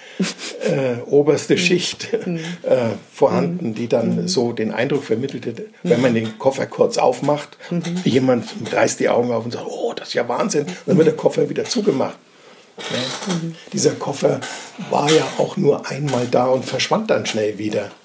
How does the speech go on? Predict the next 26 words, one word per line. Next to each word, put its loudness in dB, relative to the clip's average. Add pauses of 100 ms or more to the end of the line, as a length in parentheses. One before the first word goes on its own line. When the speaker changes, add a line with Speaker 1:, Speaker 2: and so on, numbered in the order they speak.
Speaker 2:
Mhm. 4
Speaker 1:
Das -8
war -2
ja 2
die -2
Geschichte 0
beim -4
Notar 0
in -4
Frankfurt, 0 (800)
wo, -2 (200)
äh, 0 (840)
der -2 (180)
Bestatter -2 (460)
war 0
und -8
der -4 (480)
vorfuhren -2
und -6 (380)
er 0
sollte 0
eine 0
Unterschrift -4
leisten, -6 (840)
damit 2
er 2